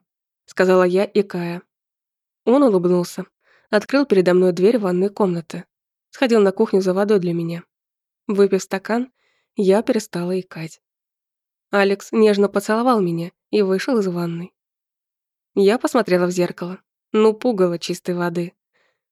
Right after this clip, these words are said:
Ладно, где наша не пропадала? Оглядевшись, наткнулась взглядом на пакет из бутика.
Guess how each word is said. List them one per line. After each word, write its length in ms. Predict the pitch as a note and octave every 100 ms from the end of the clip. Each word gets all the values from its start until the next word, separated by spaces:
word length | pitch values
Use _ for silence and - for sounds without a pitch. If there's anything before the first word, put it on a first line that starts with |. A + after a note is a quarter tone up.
| -
Ладно, 540 | G3 F#3 F3+ F#3+ G#3+ - -
где 280 | A3 A3 F#3+
наша 240 | E3+ G3
не 120 | F#3+
пропадала? 680 | F#3+ G3+ A#3 G3 F3 E3 E3+ _ _ _ _ _ _ _ _ _ -
Оглядевшись, 720 | G3 F#3+ F#3+ G#3+ C4 C#4+ - -
наткнулась 460 | G#3+ G#3 G3+ G3+
взглядом 520 | F#3+ F#3+ G3 G#3 B3 -
на 120 | A3+
пакет 360 | A3+ G3+ G3+ F#3
из 140 | A3
бутика. 540 | F#3+ F#3 F#3 - F3